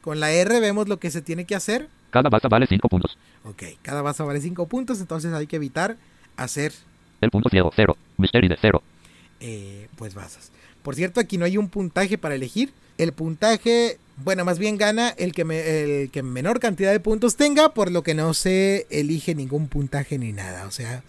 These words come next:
Speaker 1: que, que, que, que, que esto ya... El que, el que menos puntos tiene automáticamente gana.
Speaker 2: Tres de corazón, cuatro, seis, nueve, diez, sota de cor-, dos de cuatro de pica, dos de picas.
Speaker 1: Entonces, pues bueno, vamos con esta. Vamos a poner el dos de picas.
Speaker 2: El punto ciego juega un dos de picas, turno de Mystery de sota de corazones.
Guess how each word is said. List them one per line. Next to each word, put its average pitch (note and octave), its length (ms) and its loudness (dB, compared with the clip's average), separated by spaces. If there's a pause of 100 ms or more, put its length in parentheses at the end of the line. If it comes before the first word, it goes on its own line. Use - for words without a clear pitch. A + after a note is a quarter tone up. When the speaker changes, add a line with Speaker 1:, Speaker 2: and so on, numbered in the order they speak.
(520)
Speaker 1:
que, G2 220 -18 (100)
que, - 180 -20
que, - 140 -20 (100)
que, - 140 -20
que A#2 200 -8
esto C3 200 -6
ya... B2+ 440 -2 (440)
El C3+ 100 -12
que, C#3 180 -6
el B2 80 -6
que D#3+ 100 -2
menos A3 200 0
puntos A#3+ 320 -4
tiene C4+ 220 0
automáticamente D#3+ 680 -2
gana. - 160 -12
Speaker 2:
Tres G#2+ 140 4
de A#2 60 2
corazón, G2+ 180 2
cuatro, G2+ 240 4
seis, A2+ 140 4
nueve, G2+ 220 6
diez, G2 180 6
sota G#2 200 4
de A#2 60 6
cor-, G#2 120 4
dos A2 100 4
de A2 80 2
cuatro A2+ 300 4
de - 80 4
pica, - 180 2
dos G#2+ 120 4
de - 80 2
picas. - 240 2
Speaker 1:
Entonces, B3 420 2
pues F3+ 180 -2
bueno, A#2+ 240 -6
vamos A#3+ 220 0
con A#3+ 140 2
esta. E4 380 2 (500)
Vamos F3 160 -2
a G3+ 60 2
poner F3+ 240 2
el G#3 80 -2
dos G3 160 2
de F#3 80 0
picas. B3 600 -2 (200)
Speaker 2:
El - 100 4
punto - 180 2
ciego A#2 220 6
juega A2+ 180 6
un A2+ 80 4
dos G#2 80 6
de A2+ 80 2
picas, - 260 0
turno C3 200 4
de A#2+ 60 4
Mystery F#2+ 280 4
de E2 100 0
sota A#2 220 2
de B2 80 0
corazones. F#2+ 380 2